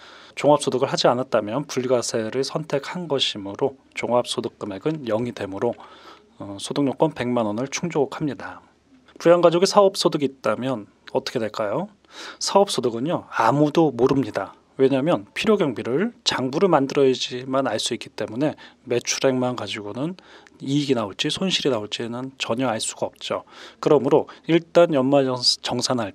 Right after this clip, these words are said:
때 인적공제에서 제외를 시키고요. 그리고 나중에 오월 달에 개인적으로 소득세 신고를 하겠죠. 종합소득세 신고를. 그때 그 금액에 따라서 경정청구 여부를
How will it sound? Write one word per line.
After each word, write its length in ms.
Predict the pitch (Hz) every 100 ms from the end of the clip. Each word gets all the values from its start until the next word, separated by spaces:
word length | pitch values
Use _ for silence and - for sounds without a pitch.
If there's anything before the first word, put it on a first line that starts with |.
| _
때 240 | 117 101 -
인적공제에서 920 | 135 131 - 139 - 123 117 113 -
제외를 520 | - - 123 131 139 113
시키고요. 640 | - - - - 120 208 - _ - - -
그리고 280 | - 113
나중에 680 | 147 131 - 135 151 151 151 156
오월 360 | 131 131 135 135
달에 340 | 127 131 131 - _ -
개인적으로 500 | 123 127 - 117 123
소득세 480 | - 135 - - 117
신고를 360 | - 113 110
하겠죠. 300 | 113 151 -
종합소득세 560 | 104 120 113 - 110 117
신고를. 480 | 107 113 98 127 214 - -
그때 580 | - - _ - 180 196 - _ _ _
그 160 | - 127
금액에 340 | - 123 117 -
따라서 480 | 104 101 - 151 - _ -
경정청구 760 | 123 127 127 127 - 107 123
여부를 440 | 104 104 123 147